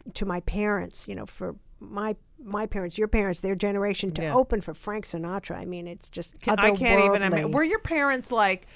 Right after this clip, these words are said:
Speaker 2: "Hi, Carol's opening for Frank Sinatra"? Were they like that at all?
Speaker 1: They weren't, they didn't have that kind of
Speaker 2: Yeah, mine n-,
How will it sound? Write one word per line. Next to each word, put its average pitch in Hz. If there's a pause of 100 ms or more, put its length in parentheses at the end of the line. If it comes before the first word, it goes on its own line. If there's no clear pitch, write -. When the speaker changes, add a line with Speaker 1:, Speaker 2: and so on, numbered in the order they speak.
(200)
Speaker 2:
"Hi, 233
Carol's 247
opening 233
for 233
Frank 214
Sinatra"? 214
Were 214
they 214
like 214
that 240
at 226
all? 214 (560)
Speaker 1:
They 427 (100)
weren't, 453
they 339
didn't 440
have 285
that 233
kind 214
of 202
Speaker 2:
Yeah, 190
mine 190
n-, 175